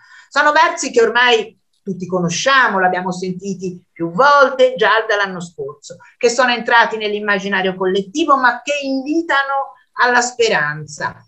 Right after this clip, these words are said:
di un futuro migliore, no? Uscire a rivedere le stelle, il sole e l'amore che muove il mondo. Ecco,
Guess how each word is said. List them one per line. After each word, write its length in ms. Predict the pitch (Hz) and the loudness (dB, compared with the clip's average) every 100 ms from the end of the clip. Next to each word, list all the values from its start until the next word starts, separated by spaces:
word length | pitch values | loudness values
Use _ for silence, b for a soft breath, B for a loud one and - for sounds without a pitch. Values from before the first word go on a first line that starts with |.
| _ | _
di 120 | - | -6
un 120 | 233 233 | -4 -2
futuro 460 | 240 240 240 240 | -4 -4 4 4
migliore, 640 | 233 226 226 208 196 196 196 | 4 -2 0 4 4 2 0
no? 300 | 240 269 233 | 4 6 4
Uscire 600 | 233 - - 302 302 294 | 2 -6 -6 -6 0 0
a 100 | 262 | 2
rivedere 460 | 240 233 226 220 | 4 6 6 2
le 120 | 208 | 0
stelle, 720 | 196 - 277 320 381 339 294 254 | -4 -4 -2 -2 -2 0 2 2
il 180 | 240 - | -2 -10
sole 600 | - 277 277 277 269 247 | -2 2 4 6 6 6
e 100 | 247 | 4
l'amore 920 | 240 240 233 196 190 190 185 185 _ | 0 -2 -2 -4 -4 -4 -6 -12 _
che 160 | - 262 | 0 0
muove 540 | 247 220 214 214 214 | 2 6 6 6 4
il 160 | 214 208 | 2 2
mondo. 440 | 185 151 151 156 | -4 -6 -4 0
Ecco, 500 | 226 180 175 180 175 | 0 0 -6 -10 -12